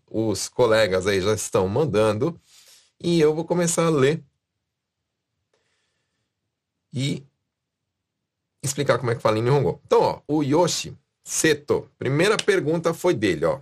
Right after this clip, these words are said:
"Sensei, boa noite. Tem alguma expressão pra dizer que a geração de hoje é tudo leite com pera, tudo molengão,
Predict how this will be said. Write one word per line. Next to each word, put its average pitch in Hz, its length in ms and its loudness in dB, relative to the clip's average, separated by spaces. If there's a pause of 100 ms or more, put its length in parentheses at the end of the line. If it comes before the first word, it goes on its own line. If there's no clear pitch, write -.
(100)
"Sensei, 139 460 0
boa 131 240 2
noite. 101 340 0
Tem 185 100 0
alguma 208 220 2
expressão 160 540 0
pra 139 180 2
dizer 117 280 -2
que 131 120 -2
a 113 60 4
geração 117 500 0
de 98 140 0
hoje 110 200 2
é 98 40 2
tudo 123 300 -4
leite 110 360 -2
com 90 180 -6
pera, - 440 -2
tudo 117 220 -6
molengão, 90 720 0